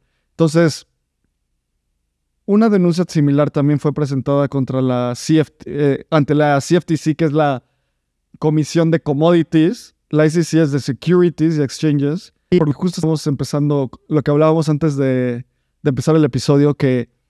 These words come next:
se filtraron unos logs de las conversaciones internas de Binance y una persona que era el,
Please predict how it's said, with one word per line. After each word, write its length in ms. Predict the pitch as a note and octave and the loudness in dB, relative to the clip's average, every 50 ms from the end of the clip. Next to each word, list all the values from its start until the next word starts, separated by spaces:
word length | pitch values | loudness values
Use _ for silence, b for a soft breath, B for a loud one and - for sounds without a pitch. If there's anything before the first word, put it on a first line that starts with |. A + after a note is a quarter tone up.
| _ _ _ _ _ _ _ _ _ _ _ - | _ _ _ _ _ _ _ _ _ _ _ -20
se 200 | - - E3+ D#3+ | -4 -2 -2 2
filtraron 480 | E3+ E3 D#3 - F#3 G3 G3+ G#3+ G#3 | 2 0 0 0 0 2 2 2 2
unos 380 | G3 F#3+ F#3 F#3 F3 D#3 C#3+ - | 2 2 2 2 2 0 -2 -2
logs 520 | C#3+ C#3+ C#3+ D3 D3 C#3 D3 - - - - | 0 0 2 2 0 -2 -6 -12 -14 -14 -10
de 160 | A3 D#3 D3 | -4 -2 0
las 160 | C#3+ C#3 B2+ | 0 0 -2
conversaciones 720 | - C#3 C3+ C3+ B2+ B2+ C3 A#2+ - D3+ D3 C#3 C#3+ C3 C#3 | -2 -4 -4 -2 -2 -4 -6 -6 -4 -2 -2 0 -2 -2 -2
internas 420 | C3+ B2 - C#3 C3+ C3+ C#3 B2+ | -2 -2 -2 -2 -2 0 -2 0
de 80 | B2 B2+ | -2 -2
Binance 600 | B2 C#3 C#3+ C#3 B2+ B2+ B2 B2 D3+ - - _ _ _ _ _ _ _ _ _ | 0 0 2 2 0 0 -2 -4 -8 -10 -14 _ _ _ _ _ _ _ _ _
y 420 | - D3+ D#3 D#3 D3+ D3+ D#3 E3+ - - | -2 0 2 4 4 2 2 0 -2 -2
una 200 | - F#3 F#3+ F#3 | 0 0 0 2
persona 360 | F3 - D3 C#3+ D#3+ D#3+ D#3 | 0 0 -2 0 0 -2 -2
que 80 | - D#3+ | 0 2
era 80 | D#3 | 2
el, 460 | D3+ D3 C#3+ C#3 C3+ C3 B2 A#2 A#2 | 2 2 2 2 2 0 -2 -4 -6